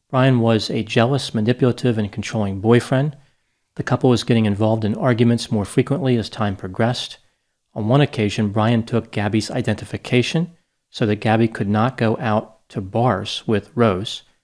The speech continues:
Brian did not appear to approve of Gabby's relationship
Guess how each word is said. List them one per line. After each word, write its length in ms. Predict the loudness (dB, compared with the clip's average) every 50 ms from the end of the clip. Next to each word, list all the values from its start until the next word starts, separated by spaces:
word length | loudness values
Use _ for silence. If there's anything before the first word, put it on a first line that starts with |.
| _ _ _ _ _ _ _ _ _ _
Brian 200 | 0 2 4 4
did 100 | 4 4
not 200 | 4 4 4 2
appear 280 | 0 0 2 2 2
to 160 | 2 2 0 0
approve 600 | -2 -2 0 4 6 6 6 6 4 0 -10 -16 _
of 160 | -12 -10 -6
Gabby's 380 | -4 -2 -2 0 -2 -4 -4 -6
relationship 760 | -4 -2 -2 -2 0 -2 -4 -2 0 0 -2 -2 -2 -8